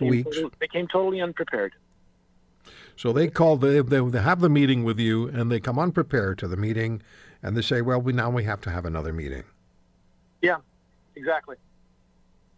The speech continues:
Speaker 2: Meanwhile, the Premier and the Environment Minister are making deals on cap and trade with Mexico and California, and talking about it in Quebec, or Mexico and Quebec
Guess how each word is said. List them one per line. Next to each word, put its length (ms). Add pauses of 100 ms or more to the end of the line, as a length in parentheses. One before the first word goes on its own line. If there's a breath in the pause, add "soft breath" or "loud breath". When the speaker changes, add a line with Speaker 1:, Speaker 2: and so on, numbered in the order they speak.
(1300 loud breath)
Speaker 2:
Meanwhile, 380
the 100
Premier 640
and 120
the 200
Environment 560
Minister 600
are 120
making 420
deals 480
on 420
cap 220
and 160
trade 580 (800 soft breath)
with 140
Mexico 880 (360)
and 200
California, 640
and 180
talking 380
about 220
it 120
in 260
Quebec, 500
or 100
Mexico 440
and 220
Quebec 440